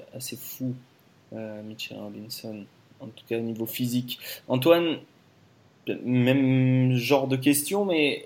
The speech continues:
euh, est-ce que, est-ce que cette, euh, est-ce qu'aujourd'hui, finalement, euh, je, c'est la question que je posais à Olivier tout à l'heure, est-ce qu'il fait bon être grand ?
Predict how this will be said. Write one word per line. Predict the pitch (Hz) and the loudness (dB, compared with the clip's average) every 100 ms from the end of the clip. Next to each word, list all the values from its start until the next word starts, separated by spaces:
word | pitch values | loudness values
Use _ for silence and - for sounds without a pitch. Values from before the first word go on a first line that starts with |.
| 82 120 | -8 -2
euh, | 131 123 123 123 127 - - - - _ _ _ - | -2 -2 -4 -6 -8 -14 -16 -16 -20 _ _ _ -8
est-ce | - 123 - | -2 0 2
que, | 147 151 151 143 - | 2 4 2 0 0
est-ce | 135 - | -2 0
que | 160 | 0
cette, | - 139 - | 0 -2 0
euh, | 143 131 131 131 127 127 - | 2 4 4 2 0 -2 -2
est-ce | - | -2
qu'aujourd'hui, | - 202 165 160 151 156 | 0 0 2 2 2 0
finalement, | 180 156 147 139 147 147 147 139 | -2 0 2 2 2 0 0 0
euh, | 123 120 | 0 -2
je, | 120 117 | -6 -8
c'est | - 120 | -8 -4
la | 117 | -2
question | 120 127 131 | -2 -4 -4
que | 131 | -6
je | |
posais | 127 123 | -4 -2
à | |
Olivier | 120 123 131 | -2 -2 -4
tout | 131 | 0
à | |
l'heure, | 143 | 0
est-ce | 160 - | 0 -4
qu'il | 165 | -2
fait | 170 | 0
bon | 139 131 175 | 2 2 2
être | 160 131 | 2 2
grand ? | 127 135 151 | 0 0 0